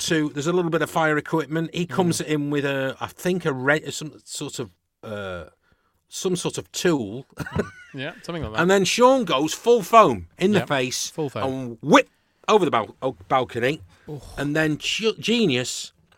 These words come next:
Speaker 2: Swaps the wallets.
Speaker 1: Swaps the wallets over.
Speaker 2: And this is the point where, where you, you know Roger, you know Roger Moore always used to say into, in, in interviews, "It's fun playing James Bond because everywhere you go as a secret agent, people say, 'Oh, look, it's James Bond.'"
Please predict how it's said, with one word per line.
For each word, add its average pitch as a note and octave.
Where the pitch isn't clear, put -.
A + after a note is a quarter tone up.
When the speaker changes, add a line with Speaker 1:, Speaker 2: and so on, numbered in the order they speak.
Speaker 2:
Swaps -
the -
wallets. A#2+
Speaker 1:
Swaps -
the C3+
wallets C3
over. D#2+
Speaker 2:
And D#3
this G#3+
is F3+
the D3+
point E3+
where, C#3
where B2
you, D3
you F#3
know A3+
Roger, F3+
you E3+
know F3
Roger C#3+
Moore B2+
always C3
used A#2
to A2
say A#2
into, A2
in, C3+
in C3
interviews, G2
"It's -
fun C#3+
playing A2+
James G#2+
Bond G#2+
because G#2
everywhere A2
you G#2
go G#2+
as G#2
a G#2+
secret -
agent, A2
people A2
say, G2
'Oh, E3
look, E3
it's B2+
James A2
Bond.'" A#2+